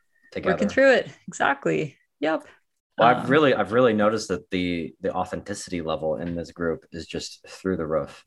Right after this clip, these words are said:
Speaker 2: And typically, you know, especially among founders, and I get it, you have to play a role. Very oftentimes you have to do a lot of virtue signaling and all this other stuff. And,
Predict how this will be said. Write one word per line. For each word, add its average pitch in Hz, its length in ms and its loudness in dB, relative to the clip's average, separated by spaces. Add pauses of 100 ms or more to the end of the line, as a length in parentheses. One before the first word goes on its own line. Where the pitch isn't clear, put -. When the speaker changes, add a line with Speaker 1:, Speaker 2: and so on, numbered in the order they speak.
Speaker 2:
And 85 240 -8
typically, 90 640 0 (100)
you 113 80 -8
know, 78 380 -6 (440)
especially - 380 -2
among 87 240 -6
founders, 90 420 -4
and 80 120 -8
I 80 100 -8
get 85 240 0
it, 73 140 -4
you 80 100 -12
have 82 160 -12
to - 60 -12
play 82 240 -4
a 76 40 -4
role. 82 520 -6 (440)
Very 85 180 0
oftentimes 78 600 -8
you 80 60 -10
have 78 100 -12
to 78 100 -16
do 76 140 -10
a - 20 -10
lot 73 200 -10
of 76 100 -18
virtue 107 400 0
signaling 92 800 -2
and 76 140 -10
all 76 220 -8
this 73 140 -12
other 101 200 2
stuff. 92 320 -2
And, 76 180 -12